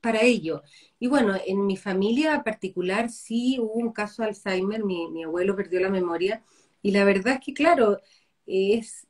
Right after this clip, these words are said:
es triste. En el caso nosotros, al final, como que, claro, uno se reía de él también, como que hay una cosa terrible de los niños, nosotros éramos muy chicos cuando,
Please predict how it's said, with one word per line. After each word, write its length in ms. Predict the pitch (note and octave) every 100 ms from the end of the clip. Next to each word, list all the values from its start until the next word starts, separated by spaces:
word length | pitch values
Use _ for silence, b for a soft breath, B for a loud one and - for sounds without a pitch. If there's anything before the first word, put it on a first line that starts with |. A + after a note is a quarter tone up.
| _ -
es 180 | -
triste. 420 | - C#4+ C4+ - A3
En 100 | G3+
el 120 | F#3+
caso 280 | G3+ G3+ A3
nosotros, 440 | G#3+ G#3+ G#3 G#3+
al 80 | G#3
final, 360 | F#3+ F#3+ G#3
como 220 | G#3 F#3+ E3
que, 140 | E3
claro, 280 | F3+ F3 D#3+
uno 200 | E3+ D#3+
se 160 | - D#3
reía 380 | D#3 D#3 E3 D#3+
de 180 | E3
él 120 | D#3+ D3
también, 460 | D#3+ D#3 E3 E3
como 260 | D3 D#3 D#3
que 240 | D#3 D#3
hay 180 | E3 E3+
una 240 | E3 E3 D#3+
cosa 380 | F3 - F3
terrible 420 | - D#3+ D#3+ E3+ F3
de 40 |
los 120 | F3 G#3
niños, 340 | A3+ D#3 D3+
nosotros 240 | D3 D#3
éramos 380 | D3 D3 D3 D3+
muy 340 | D#3+ E3+ E3 E3
chicos 320 | D#3+ D3+ D3
cuando, 320 | D3+ D3 D3